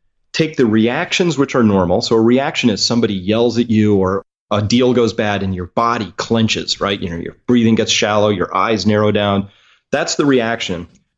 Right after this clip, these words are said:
But to be able to separate the reaction from the response now, that's a real trick, right? For me, it was. So emotional capital is about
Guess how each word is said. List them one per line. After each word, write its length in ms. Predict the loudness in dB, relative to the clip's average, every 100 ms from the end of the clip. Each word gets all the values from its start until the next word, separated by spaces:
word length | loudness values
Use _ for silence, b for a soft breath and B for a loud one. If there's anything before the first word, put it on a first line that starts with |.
| -2
But 340 | -2 -2 _
to 100 | -2 0
be 80 | 2
able 140 | 2
to 100 | 2
separate 520 | 0 0 0 2 0
the 100 | 0
reaction 600 | 0 0 -2 -4 -4 -4 -8 _
from 160 | -4 -4
the 100 | -4
response 880 | -4 -4 -2 -2 -4 -4 -6 -8 -10 _ _ _ _
now, 160 | -6 -2
that's 240 | -2 -2
a 60 | 2
real 200 | 2 2
trick, 400 | 0 -4 -4 -8 -6
right? 180 | -6
For 160 | -4 0
me, 140 | 2
it 100 | 2
was. 240 | 0 -2 -2
So 480 | 0 2 2 -2 _ _ _
emotional 520 | 2 4 4 4 2 0
capital 400 | -2 -2 -2 0
is 80 |
about 360 | 0 0 0